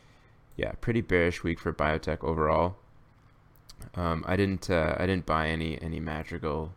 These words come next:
uh, when, when the opportunity arose. And today, actually, I'm recording this on Friday the twenty-third.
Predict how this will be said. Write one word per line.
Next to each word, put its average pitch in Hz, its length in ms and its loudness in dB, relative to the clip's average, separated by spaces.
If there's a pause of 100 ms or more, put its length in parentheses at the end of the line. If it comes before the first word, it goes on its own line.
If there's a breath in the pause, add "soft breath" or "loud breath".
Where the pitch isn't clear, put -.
(440)
uh, 69 260 -8
when, 71 460 -8 (240)
when 80 160 -6
the 78 60 -2
opportunity 78 540 -4
arose. 73 380 -4
And 78 220 -8
today, 95 300 2
actually, 82 420 -2
I'm 73 160 -6
recording 82 360 0
this 80 200 -4
on 76 240 -2
Friday 76 340 -2
the 62 100 -8
twenty-third. - 640 -8